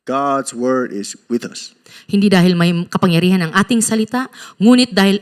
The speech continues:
Speaker 2: ang salita ng Diyos ay nasa atin.
Speaker 1: That's why God's people must speak of the future that God prepares.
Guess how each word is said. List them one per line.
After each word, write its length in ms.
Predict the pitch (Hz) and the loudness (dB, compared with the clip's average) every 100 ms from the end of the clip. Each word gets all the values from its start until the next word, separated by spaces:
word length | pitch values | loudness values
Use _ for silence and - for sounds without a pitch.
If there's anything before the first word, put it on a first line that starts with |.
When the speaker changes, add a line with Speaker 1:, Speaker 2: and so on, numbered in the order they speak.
| _ | _
Speaker 2:
ang 400 | - 269 302 311 | 0 0 0 -6
salita 320 | - 208 202 214 | -2 0 2 4
ng 160 | 214 190 | 4 6
Diyos 240 | 214 143 - | 6 6 0
ay 80 | 160 | -2
nasa 320 | 147 156 - | -2 -2 -2
atin. 320 | 151 - 139 139 | -6 -8 -14 -12
Speaker 1:
That's 160 | 160 156 | -12 -4
why 320 | 196 165 131 - _ _ | 2 2 0 -8 _ _
God's 400 | - 180 208 - | 2 4 4 0
people 480 | - 220 220 175 143 | 0 0 0 2 2
must 320 | 131 127 - | 2 -2 -2
speak 480 | - 190 165 120 - _ _ _ | -4 -2 -2 -4 -10 _ _ _
of 160 | 139 - | -10 -8
the 80 | 113 | -8
future 640 | - 170 175 - 180 180 | -2 -2 -2 0 0 0
that 160 | 123 110 | -2 -4
God 320 | 123 123 - | -6 -6 -8
prepares. 720 | 104 - 95 - - - - | -14 -12 -16 -14 -14 -16 -14